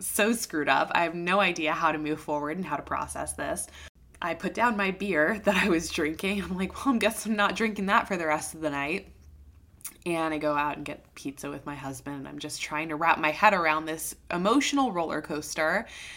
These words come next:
The next day, I, and, oh,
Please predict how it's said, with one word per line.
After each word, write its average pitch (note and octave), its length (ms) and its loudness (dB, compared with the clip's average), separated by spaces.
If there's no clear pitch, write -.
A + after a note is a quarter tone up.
The G3 80 2
next G#3+ 460 0
day, G3 680 2
I, E3+ 640 -2
and, G#3 320 2
oh, F#3+ 180 10